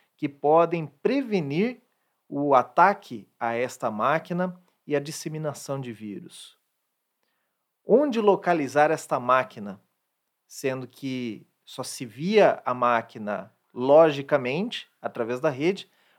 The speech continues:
mas onde será que essa máquina estava fisicamente conectada dentro da rede? Esta empresa chamou os profissionais de rede e segmentaram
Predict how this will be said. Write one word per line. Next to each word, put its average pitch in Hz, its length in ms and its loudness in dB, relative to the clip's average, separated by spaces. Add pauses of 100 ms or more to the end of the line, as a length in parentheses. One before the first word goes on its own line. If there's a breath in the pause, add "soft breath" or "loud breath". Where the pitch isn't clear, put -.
mas 147 240 -8
onde 262 240 -2
será 180 320 -2
que 208 100 -10
essa 156 180 -10
máquina 170 320 -4
estava 165 360 -2
fisicamente 170 880 -6
conectada 139 840 0 (380 soft breath)
dentro 147 320 -2
da 135 140 2
rede? 110 500 -8 (920)
Esta 143 300 2
empresa 190 760 2 (520)
chamou 151 440 2
os 185 120 0
profissionais 139 760 -2
de 120 80 -12
rede 120 540 -8 (520)
e 185 380 -2
segmentaram 190 1120 4